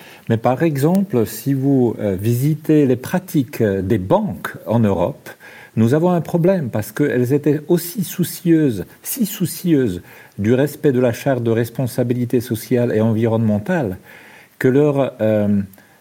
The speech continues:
prudence vis-à-vis de l'industrie de l'armement est devenue proverbiale.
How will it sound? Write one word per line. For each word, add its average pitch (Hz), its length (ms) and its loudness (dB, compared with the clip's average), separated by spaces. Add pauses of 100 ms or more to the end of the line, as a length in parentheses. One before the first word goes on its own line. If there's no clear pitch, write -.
(320)
prudence 170 640 0
vis-à-vis 131 560 0
de 117 100 0
l'industrie 131 640 -2
de 127 80 -2
l'armement 123 560 0
est 139 80 2
devenue 123 380 0
proverbiale. 135 880 -2